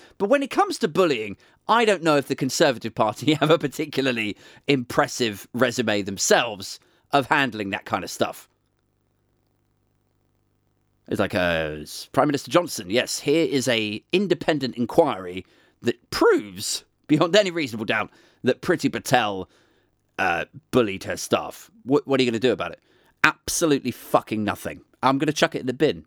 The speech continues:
Yeah, not gonna do anything about it. Yeah, I, I might promote her, actually. <laughs> Like, are we supposed to believe that the Conservative Party are gonna take this seriously? No. But I'm not kidding about his, um,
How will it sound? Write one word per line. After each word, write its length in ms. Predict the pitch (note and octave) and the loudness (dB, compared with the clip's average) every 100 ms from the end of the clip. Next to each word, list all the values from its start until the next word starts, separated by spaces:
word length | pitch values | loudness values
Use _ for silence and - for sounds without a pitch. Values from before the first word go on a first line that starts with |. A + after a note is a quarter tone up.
| _ | _
Yeah, 360 | - B2 G2 E2 _ _ | 0 2 0 -4 _ _
not 100 | C3 | -4
gonna 140 | A2+ G#2 | -2 0
do 120 | A2+ | 2
anything 240 | G#2+ E2+ | 2 0
about 180 | E2+ E2+ | -4 -6
it. 80 | - | -2
Yeah, 220 | C#3 C#3 | 2 2
I, 240 | C3+ - E3+ | 2 2 2
I 20 | |
might 180 | F#3 - | 2 -2
promote 320 | C#3 F3 B2+ | 0 2 2
her, 100 | F#2 | -2
actually. 340 | B2 - A#2+ | -4 -4 0
<laughs> 20 | |
Like, 340 | - G#3+ D4+ - _ _ _ _ _ _ _ _ _ - - - | 2 2 0 -10 _ _ _ _ _ _ _ _ _ -20 -6 2
are 100 | G#3+ | 2
we 80 | |
supposed 320 | B3 G#3+ A#3 - | 2 2 2 2
to 60 | |
believe 220 | A3 G3+ F3 | 2 2 2
that 100 | D#3+ | -2
the 60 | |
Conservative 400 | C#3 B2 D#3+ C#3 | -2 2 2 2
Party 300 | C#3+ C3 C3 | 2 2 2
are 40 | B2 | 0
gonna 140 | A#2+ | 0
take 200 | - B2 | 0 -2
this 140 | A2+ | -2
seriously? 500 | - B2 F#2+ - - _ | 0 0 0 -8 -14 _
No. 440 | B2 D#3 A#2+ F2 - _ _ _ _ _ _ _ - - _ _ _ _ _ _ _ _ _ _ _ _ _ _ _ _ _ _ _ _ _ _ _ _ _ _ _ | 2 2 2 -6 -20 _ _ _ _ _ _ _ -20 -20 _ _ _ _ _ _ _ _ _ _ _ _ _ _ _ _ _ _ _ _ _ _ _ _ _ _ _
But 80 | B2+ | 0
I'm 60 | G#3+ | 2
not 140 | F#4 | 2
kidding 220 | C4+ D4 | 2 2
about 200 | D3+ B2+ | 2 2
his, 260 | G#2+ G2+ - | 0 -4 -2
um, 400 | F2+ D#2 D2 | -2 -2 -8